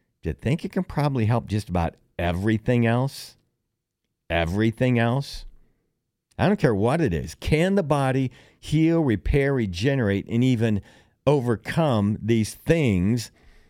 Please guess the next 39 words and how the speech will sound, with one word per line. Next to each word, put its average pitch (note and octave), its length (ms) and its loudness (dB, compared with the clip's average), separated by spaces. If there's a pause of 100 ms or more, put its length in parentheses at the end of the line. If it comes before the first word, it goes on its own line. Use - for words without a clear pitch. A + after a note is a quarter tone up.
(120)
that A2 160 0
we're A2 140 0
treating. F#3+ 540 -2 (580)
The G#2 80 0
medical F3+ 320 2
doctors, A2+ 540 0
well, A#2 200 -2
all C3 160 2
they D3 140 2
were F3 100 0
doing B2+ 220 2
was G#2 160 0
just B2 260 -2
cutting C3+ 380 -2
and G#2+ 640 0
cutting C#3 320 -2
and B2+ 100 0
cutting. E3+ 320 0
And, A#2+ 160 -2 (260)
and A#2 120 0
I B2 80 2
said, A#2+ 180 -2
"Well, G#2+ 220 0
I A#2+ 100 0
don't C#3 160 0
know B2 80 0
if A2 100 -4
I A2 120 -2
can G2+ 120 -4
help, G2+ 380 -2
but F#2 320 -6
let's A2 240 -2
see - 160 -2
what G2+ 140 2
I G2 100 -2
can F2+ 180 -6
do." E2+ 280 -4 (1600)
And G2 220 2
now G#2 460 2